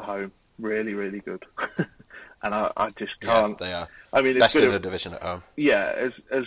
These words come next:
Speaker 1: good as, as Town have been, I think I can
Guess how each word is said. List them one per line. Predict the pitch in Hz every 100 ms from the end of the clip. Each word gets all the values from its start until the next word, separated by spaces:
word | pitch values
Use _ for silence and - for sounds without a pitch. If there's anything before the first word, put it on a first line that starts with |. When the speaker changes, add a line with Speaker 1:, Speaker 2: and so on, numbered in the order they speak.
| -
Speaker 1:
good | 147
as, | 127 117 - - -
as | 127 -
Town | 139 123 113
have | 113
been, | - 113 104 98 101
I | - 110 -
think | 117 107 - _ -
I | 120
can | - 123